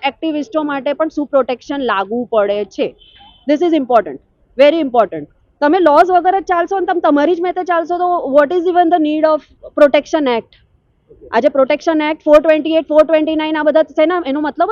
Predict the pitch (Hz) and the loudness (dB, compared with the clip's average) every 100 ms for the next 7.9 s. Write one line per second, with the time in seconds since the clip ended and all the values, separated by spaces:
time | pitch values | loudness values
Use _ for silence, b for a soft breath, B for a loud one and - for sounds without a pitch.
0 | 427 311 277 226 - 240 381 - _ _ | -2 -2 0 -4 -6 -12 -12 -16 _ _
1 | _ _ 294 311 339 359 440 359 311 285 | _ _ -2 0 0 0 2 2 2 0
2 | 247 247 262 247 208 202 196 190 165 - | 0 -2 0 0 0 0 -2 -4 -10 -18
3 | - 277 330 330 330 349 311 311 262 214 | -2 0 2 2 2 0 0 0 0 0
4 | 285 254 151 - 202 359 349 - 269 311 | -2 -4 -8 -2 0 2 0 -2 0 0
5 | 320 294 311 277 285 311 294 285 302 311 | 0 -2 -2 0 0 0 0 -2 0 -4
6 | 339 320 370 302 202 190 220 262 294 320 | -2 2 4 4 2 -2 0 0 2 0
7 | 320 381 370 294 233 220 190 - | 0 -2 0 0 0 -2 -4 -6